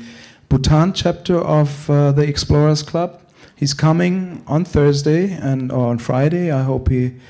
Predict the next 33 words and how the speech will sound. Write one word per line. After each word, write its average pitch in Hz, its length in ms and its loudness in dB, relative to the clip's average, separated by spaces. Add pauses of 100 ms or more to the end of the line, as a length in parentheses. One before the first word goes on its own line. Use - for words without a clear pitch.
(380)
won't 135 200 0
be 123 100 4
delayed 123 420 4
at 147 180 0
the 143 120 -2
airport. 147 500 -4 (640)
And 139 180 2
he's 135 120 2
very 143 220 2
happy 143 320 0
to 143 120 -2
do 139 140 0
this 139 240 0
together 143 380 0
with 156 220 -2
me. 151 120 2
It's 139 180 -2
gonna 139 200 -2
be 127 140 -2
in 123 80 -2
an 117 260 -10
interview 143 500 0
form, 135 420 0
and 117 100 -6
I'm 117 120 -2
gonna 120 160 -2
show 117 320 -2 (480)
some, 127 580 0 (300)
uh, - 200 -4
assortment 147 600 2
of, 131 300 -4
of 123 320 -8
images 139 720 0